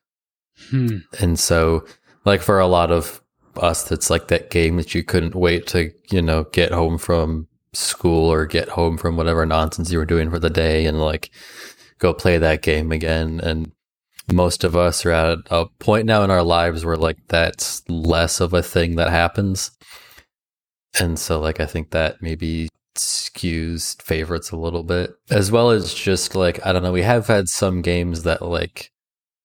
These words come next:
Speaker 2: us as a group, we have played in the last four years that are older games that we've really liked. But I've really been trying to think of, like,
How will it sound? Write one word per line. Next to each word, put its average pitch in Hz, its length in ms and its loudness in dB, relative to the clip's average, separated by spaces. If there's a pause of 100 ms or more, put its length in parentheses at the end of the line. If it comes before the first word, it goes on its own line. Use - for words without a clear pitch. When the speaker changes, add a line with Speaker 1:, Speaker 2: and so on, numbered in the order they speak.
(180)
Speaker 2:
us 90 320 2
as 85 180 0
a 82 100 2
group, 82 500 -4
we 87 100 4
have 80 260 0 (320)
played 87 460 2
in 104 140 2
the 101 100 2
last 95 360 2
four 92 220 2
years 90 260 0
that 82 120 0
are - 160 -6
older 82 340 0
games 95 440 0
that - 160 -2
we've 95 200 0
really 95 260 2
liked. 95 400 0 (500)
But 90 120 4
I've 87 420 2 (380)
really 107 440 4
been 98 200 2
trying 87 440 2
to - 120 -2
think 85 400 -2
of, 85 160 -2
like, 80 420 -2